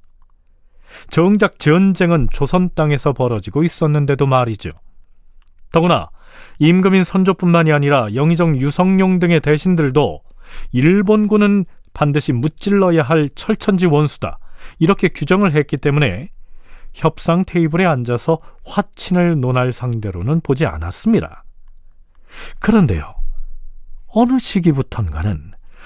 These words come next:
조선 조정에서도 일본과 협상을 해야 한다는 의견이 제시됩니다. 선조 이십칠 년 오월 이십이 일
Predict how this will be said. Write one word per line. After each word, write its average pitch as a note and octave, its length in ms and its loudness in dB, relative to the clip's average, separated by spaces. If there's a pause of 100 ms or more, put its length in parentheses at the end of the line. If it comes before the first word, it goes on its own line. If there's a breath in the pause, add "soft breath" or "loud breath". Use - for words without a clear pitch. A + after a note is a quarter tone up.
(200 soft breath)
조선 F#3+ 460 2
조정에서도 B2 840 -2 (560)
일본과 F#3 680 2
협상을 D#3 680 -4
해야 D#3+ 320 2
한다는 E3 460 2
의견이 F3 540 2
제시됩니다. C3 760 -2 (1080 loud breath)
선조 G#3+ 320 2
이십칠 E3+ 560 2
년 E3 160 4
오월 E3+ 320 4
이십이 D#3+ 320 2
일 G2+ 220 -2